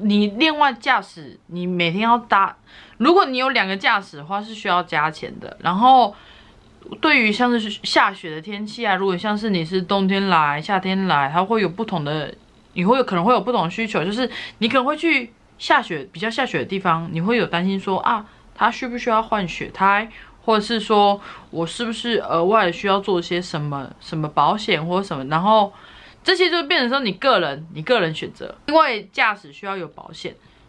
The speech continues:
所以如果你是临时，你想说：“啊，没关系啊，我就一个人，然后我就换别人开的话，然后到时候出事情的话，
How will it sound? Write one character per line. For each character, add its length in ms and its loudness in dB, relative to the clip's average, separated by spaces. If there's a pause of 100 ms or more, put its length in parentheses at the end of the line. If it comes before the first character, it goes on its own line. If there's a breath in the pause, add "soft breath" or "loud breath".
所 140 2
以 80 6
如 140 0
果 160 4
你 240 0
是 240 -4
临 240 0
时， 240 -6
你 160 -4
想 160 -2
说 80 0
：“啊， 180 4
没 140 -6
关 180 -2
系 120 -4
啊， 40 -2
我 60 -4
就 140 -4
一 60 -2
个 120 -8
人， 140 -10
然 120 -6
后 100 -4
我 100 -2
就 100 -8
换 160 0
别 80 -6
人 100 -12
开 160 0
的 80 0
话， 120 0
然 100 0
后 100 0
到 200 4
时 100 -4
候 60 -2
出 180 -6
事 160 -6
情 140 -4
的 100 -2
话， 260 4